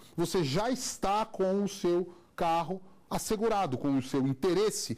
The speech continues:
em relação ao seu carro assegurado." E eu saio dali sem papel nenhum,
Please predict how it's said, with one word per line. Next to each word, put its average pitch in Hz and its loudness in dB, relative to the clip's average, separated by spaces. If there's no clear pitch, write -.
em 143 0
relação 143 -2
ao 135 -2
seu 175 -2
carro 175 -4
assegurado." 226 0
E 208 4
eu 196 4
saio 180 0
dali 208 2
sem 196 0
papel 160 0
nenhum, 208 2